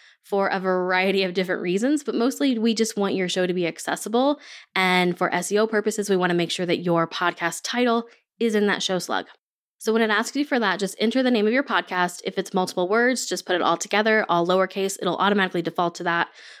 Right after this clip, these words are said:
but just enter it in that way and it'll be easier. Now, another thing to think about and have ready on hand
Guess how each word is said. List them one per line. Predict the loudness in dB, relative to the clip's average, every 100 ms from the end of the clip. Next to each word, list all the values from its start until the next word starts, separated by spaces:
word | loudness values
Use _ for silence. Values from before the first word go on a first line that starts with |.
| -4
but | -2
just | 0
enter | 0 2
it | 2
in | 2
that | 0
way | 0
and | -2
it'll | -2
be | -4 -4
easier. | -4 -6 -10 -12 _ _ _ _
Now, | -2 2
another | 2 2 2 0
thing | 2 0
to | 0
think | -2 0
about | 0 2 2 0 -6 -2
and | 0 2
have | 0 0 0
ready | 2 2 0
on | 0
hand | 0 0 0 -2